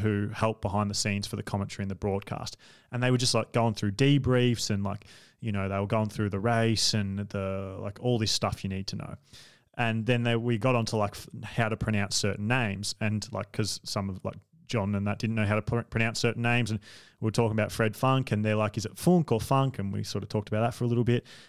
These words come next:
and then, so he was on my mind. And then they're like, "Is there anyone else, like, is there anything else to, like, talk about? Is there anything else we need to touch on before we go?" And I was like, "Oh, um, just one thing. I, like, I know we're just talking about Fred,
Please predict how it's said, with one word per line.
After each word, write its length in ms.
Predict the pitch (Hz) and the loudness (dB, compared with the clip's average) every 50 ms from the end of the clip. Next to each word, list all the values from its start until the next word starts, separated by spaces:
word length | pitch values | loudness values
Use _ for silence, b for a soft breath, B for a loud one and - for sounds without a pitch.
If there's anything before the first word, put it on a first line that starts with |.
| B B B | B B B
and 140 | 123 117 117 | 0 2 2
then, 200 | 117 113 - - - - - _ - 127 - - _ - 135 139 - | 2 2 0 -2 -8 -16 -20 _ -20 -20 -20 -14 _ -8 -8 -6 -4
so 220 | - - - 113 | 0 2 4 4
he 140 | 101 120 127 | 6 6 6
was 100 | 123 123 | 6 6
on 120 | 139 131 | 6 4
my 120 | 127 113 104 | 4 4 4
mind. 520 | 104 107 117 127 113 - - - 127 - B B B B B B B _ - | 4 4 4 4 2 0 -4 -8 -10 -12 B B B B B B B _ 2
And 100 | 131 131 | 4 4
then 80 | 127 | 4
they're 100 | 123 123 120 | 4 4 4
like, 200 | 117 - - - | 2 2 0 -2
"Is 120 | - 123 104 | -2 0 2
there 140 | 127 135 143 | 2 2 4
anyone 320 | 151 180 185 165 151 147 | 4 4 6 6 6 6
else, 260 | 143 147 147 - - | 4 4 2 2 2
like, 140 | 135 123 - | 2 2 2
is 80 | 123 107 | 2 4
there 140 | 127 127 | 4 4
anything 300 | 139 147 131 - 131 123 | 4 4 2 2 2 2
else 220 | 120 120 123 113 - | 4 2 2 0 0
to, 100 | - 117 | 0 0
like, 180 | 113 110 110 - | 0 0 0 0
talk 240 | - 120 120 113 - | 2 2 2 2 2
about? 300 | 117 113 113 110 110 110 | 2 2 2 2 2 2
Is 80 | 101 | 0
there 100 | 107 113 | 2 2
anything 240 | 113 113 110 - 110 | 0 0 0 0 0
else 180 | 110 110 - - | 0 0 0 0
we 60 | 113 | 0
need 120 | 107 107 | 0 0
to 60 | 107 | 0
touch 260 | - - 117 - - - | 0 -2 -2 -2 -2 -2
on 60 | 107 | -2
before 240 | 104 110 - 110 104 | -2 0 0 0 0
we 100 | 101 101 | 0 0
go?" 340 | - 117 117 110 98 98 95 - B B B B B B B B - | 2 2 2 2 2 0 -4 -10 B B B B B B B B -2
And 120 | 120 113 | 0 2
I 80 | 113 117 | 4 4
was 100 | 113 104 | 4 2
like, 200 | 123 117 - - | 2 0 0 0
"Oh, 260 | 135 120 107 95 90 - b b b b b b b | 0 2 2 0 -2 -8 b b b b b b b
um, 260 | - 117 110 107 104 | -2 -2 0 0 0
just 220 | - - 180 151 147 | 2 2 2 4 4
one 280 | 131 127 123 131 143 139 | 2 2 4 4 2 0
thing. 300 | - - 131 113 104 104 | 2 2 2 2 2 0
I, 80 | 104 113 | -2 -2
like, 240 | 113 120 117 - - | -2 -2 -2 0 0
I 60 | 120 | 2
know 180 | 123 135 147 156 | 4 6 6 6
we're 60 | 147 | 6
just 160 | 143 139 - | 4 4 2
talking 260 | - 113 110 - 120 | 2 2 2 2 2
about 200 | 113 104 104 - | 2 2 0 0
Fred, 380 | - - 101 98 101 - - | -2 -6 -6 -6 -6 -8 -10